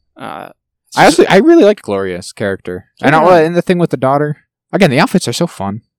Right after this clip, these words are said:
Speaker 1: They were
Speaker 2: They
Speaker 1: fun.
Speaker 2: get to switch outfits, like, six times
Speaker 1: Oh,
Speaker 2: as
Speaker 1: yeah,
Speaker 2: well when they're
Speaker 1: they,
Speaker 2: Barbie Land, and they
Speaker 1: they
Speaker 2: always
Speaker 1: get
Speaker 2: have
Speaker 1: to
Speaker 2: cool stuff.
Speaker 1: I was surprised we went back to Barbie Land,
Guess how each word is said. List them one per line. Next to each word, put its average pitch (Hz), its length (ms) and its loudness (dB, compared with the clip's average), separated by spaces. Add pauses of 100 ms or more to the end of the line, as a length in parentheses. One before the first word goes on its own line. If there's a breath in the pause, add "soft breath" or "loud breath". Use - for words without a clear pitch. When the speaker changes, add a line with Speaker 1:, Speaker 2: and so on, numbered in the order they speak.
(220)
Speaker 1:
They - 60 -14
were 117 100 -6
Speaker 2:
They 143 60 4
Speaker 1:
fun. 160 40 6
Speaker 2:
get 170 120 4
to - 240 0
switch 156 240 0
outfits, - 340 0
like, 190 120 2
six - 240 -4
times 147 280 -2
Speaker 1:
Oh, 143 100 4
Speaker 2:
as 175 60 6
Speaker 1:
yeah, 147 100 4
Speaker 2:
well 127 100 2
when 139 80 -4
they're 147 120 -2
Speaker 1:
they, 135 60 -8
Speaker 2:
Barbie 139 240 0
Land, 139 260 -6
and 131 80 -10
they 135 60 -8
Speaker 1:
they 135 40 -6
Speaker 2:
always 127 160 -2
Speaker 1:
get 143 40 -2
Speaker 2:
have 131 80 -6
Speaker 1:
to - 40 -20
Speaker 2:
cool 139 200 -8
stuff. 139 280 -8 (360 soft breath)
Speaker 1:
I 208 100 2
was 247 80 0
surprised 254 300 -2
we 226 40 0
went 175 160 -2
back 143 180 -2
to 143 100 -6
Barbie 127 320 -2
Land, 107 400 -14